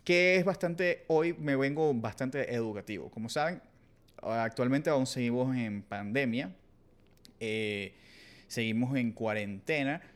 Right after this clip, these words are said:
con lo del coronavirus. Estoy, yo estoy en Miami y, pues, aquí, a pesar de que muchas personas no se lo están tomando en serio, sí hay mucha gente que está siendo responsable con este tema.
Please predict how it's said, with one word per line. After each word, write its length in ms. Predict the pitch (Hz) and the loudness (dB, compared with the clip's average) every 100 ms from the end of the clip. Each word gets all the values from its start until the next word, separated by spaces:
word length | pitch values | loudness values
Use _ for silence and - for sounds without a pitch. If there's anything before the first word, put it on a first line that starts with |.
| - - - | -20 -20 -6
con 340 | 117 113 110 | -2 -2 -2
lo 140 | 107 104 | -2 -2
del 140 | 107 | -4
coronavirus. 680 | 110 101 107 120 175 202 202 | -4 -4 -2 -2 -2 -2 -6
Estoy, 380 | 127 - 104 104 | -10 -10 -8 -8
yo 100 | 123 | -8
estoy 200 | - 113 | -6 -6
en 120 | 110 | -4
Miami 420 | 104 131 180 190 | -4 -4 -4 -6
y, 200 | 123 107 | -8 -10
pues, 260 | - 98 - | -10 -16 -14
aquí, 520 | 117 - 107 123 127 | -16 -8 -4 -2 -2
a 80 | 117 | -4
pesar 280 | 110 - 117 | -6 -4 -4
de 100 | 127 | -2
que 100 | 127 | -2
muchas 380 | 113 143 156 151 | 0 -2 -4 -8
personas 420 | 151 - 160 151 | -8 -6 -4 -4
no 220 | 143 135 | 0 0
se 120 | 139 | 0
lo 20 | 139 | -6
están 260 | - 131 | -4 -6
tomando 300 | 135 135 135 | -2 -4 -4
en 80 | 139 | -6
serio, 360 | - 117 117 120 - - - | -4 -2 -2 -6 -12 -20 -14
sí 260 | - 131 | -6 0
hay 140 | 139 139 | 0 0
mucha 260 | 151 - | -4 -8
gente 240 | 139 139 131 | -6 -6 -6
que 60 | |
está 160 | 127 123 | -8 -6
siendo 280 | - 131 123 | -2 -2 -2
responsable 840 | 127 - 110 110 - 160 143 101 | -6 -8 -8 -6 -2 -2 0 -2
con 220 | - 98 | -6 -10
este 180 | 98 - | -10 -12
tema. 380 | - 95 107 | -6 -6 -6